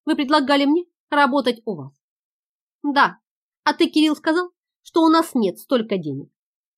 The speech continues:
Лучезарно улыбнулся Саша, моментально переходя на «ты». «Костя, у них появились деньги?» Кирилл приподнял бровь, посмотрев на сотрудника промоутерской компании.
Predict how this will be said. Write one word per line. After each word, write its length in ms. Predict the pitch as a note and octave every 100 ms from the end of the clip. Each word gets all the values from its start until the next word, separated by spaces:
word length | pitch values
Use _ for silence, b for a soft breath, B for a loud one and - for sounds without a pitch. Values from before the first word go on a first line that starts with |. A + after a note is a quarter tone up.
| _
Лучезарно 640 | - C4+ D4 C4+ F4+ D#3 F3 -
улыбнулся 540 | D4 C4 C4 B3+ A3+
Саша, 360 | A3 C3+ - - _ _ _ _
моментально 640 | D#4 D#4 E4 E4 A3 G#3 A3+
переходя 440 | C4 C4+ D4+ D4+
на 120 | G#3
«ты». 240 | C#3+ - - _ _ _ _ _ _ _ _
«Костя, 380 | - D4 - - _ _ _ _
у 80 | C4+
них 240 | C#4+ C#4
появились 500 | - C4+ C4 C4+ B3+
деньги?» 340 | E4+ G#4+ F4 - _ _ _ _ _ _ _ _ -
Кирилл 300 | C4+ D#4 F4 _ _ _
приподнял 540 | D4 D4 A#3+ C4 A#3
бровь, 200 | E3+ C#3 - _ _ _
посмотрев 500 | - D4+ D#4 D#4 A3
на 100 | A#3+
сотрудника 500 | A#3+ D4 F4+ C4 C#3 - _ _
промоутерской 680 | - D4 C#4+ C4+ B3 A3 A#3+
компании. 680 | A3+ A3+ A3 C#3+ C#3 C#3+